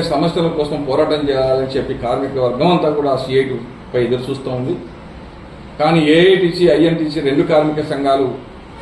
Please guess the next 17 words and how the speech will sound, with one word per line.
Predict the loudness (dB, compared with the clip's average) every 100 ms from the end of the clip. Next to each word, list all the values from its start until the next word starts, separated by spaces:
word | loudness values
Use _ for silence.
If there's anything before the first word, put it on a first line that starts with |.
| -20 -20 -20 -12 -2
బాల్య | 2 4 6
మీద | 4 4
మీటింగ్ | 2 0 0
పెట్టి | -2 -2 -4 -4 -10 -16 -20 -20 -20 -20 -18 -6
అన్నీ | 0 2 2
సాధించినట్టు | 2 2 0 -4 -6 -8
చెప్తా | -8 -6
ఉన్నాం. | -8 -8 -14 -18 -20 -20 -20 -20 -18 -16 -16 -16 -16 -4
సింగరేణి | 2 4 6 4 2
కార్మికుల | 2 2 2 0
సొంతింటి | 0 -2 -2 -2 0
కళ | 2 2 -2 -10 -16 -16 -8
అనేది | -2 -2 0 -2 -4 -8 -14 -14 -14 -12 -12 -14 -8
ఇవాళ | -4 -2 0
ప్రధాన | 2 4 2 0
స-, | -4 -10 -12 -12 -12 -10 -6
అంశంగా | -4 -2 -2